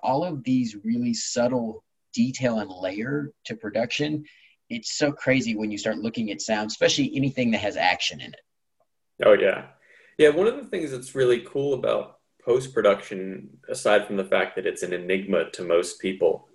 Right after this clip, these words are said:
Speaker 2: and it's kind of, it feels like it's a little bit like what happens behind the curtain, 'cause I'm either sitting in an editing room with an editor and a showrunner, and we're trying to find a way to take a show that's thirty-four minutes long and get it down to twenty-two minutes, you know, because you have to hit that, that,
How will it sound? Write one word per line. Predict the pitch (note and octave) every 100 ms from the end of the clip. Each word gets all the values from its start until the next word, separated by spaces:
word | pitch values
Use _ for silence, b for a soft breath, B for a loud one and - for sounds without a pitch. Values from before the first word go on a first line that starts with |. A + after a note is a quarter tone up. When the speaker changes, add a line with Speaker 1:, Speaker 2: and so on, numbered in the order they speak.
| F#2
Speaker 2:
and | F2 E2
it's | F2 -
kind | - F#2
of, | E2+ -
it | - -
feels | G#2+ F#2+
like | F#2+ F#2
it's | F#2
a | F2
little | F#2 F#2
bit | F2
like | F#2 F#2+
what | F#2+
happens | F2+ F2 E2
behind | F2 F2+ E2
the |
curtain, | - F#2+ F2+ E2+ _ _ -
'cause | F2
I'm | F#2 G2
either | G2 F#2+ F#2
sitting | - G2+ G2
in | F2+
an |
editing | G2 G#2+ G#2+
room | A2 A2
with | -
an | F#2
editor | F#2+ F#2 F#2+
and | - F2
a |
showrunner, | - G2+ F#2+ F2+ F#2 - _ _ F#2+
and | F#2
we're | F2+
trying | G#2+ F#2+ F#2
to | - G2
find | F#2+ G2 F#2+
a | F#2
way | F#2
to |
take | F2+ G2 F2+
a |
show | F2+ F2+ F2
that's | F2 C#2+ - - - _ _ _ _
thirty-four | A2 G#2 G2 A2
minutes | G#2 F#2+ -
long | F#2+ F#2
and | F#2
get | F#2
it | F#2+
down | F2+
to | E2+
twenty-two | - F#2+ F#2 - F#2+
minutes, | E2+ - - - - _
you | G#2+ F#2
know, | F2+
because | F#2 G#2 G2
you | F#2+ G2+
have | F2+
to | F#2
hit | G2+ -
that, | F2+ - -
that, | F#2 -